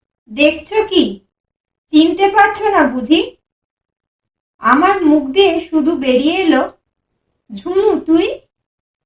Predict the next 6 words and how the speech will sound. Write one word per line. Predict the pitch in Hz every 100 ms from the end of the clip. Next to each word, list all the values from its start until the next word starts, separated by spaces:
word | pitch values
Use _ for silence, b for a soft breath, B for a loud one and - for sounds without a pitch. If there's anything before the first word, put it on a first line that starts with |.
| _ _ _ _ _ _ _ _ _ _
যাক, | 262 311 339 - - _ _ _ -
তবু | 302 302 370
ভালো | 381 330 330 359 359
যে | 302 320
চিনতে | 302 277 262 311
পেরেছ। | 311 294 294 294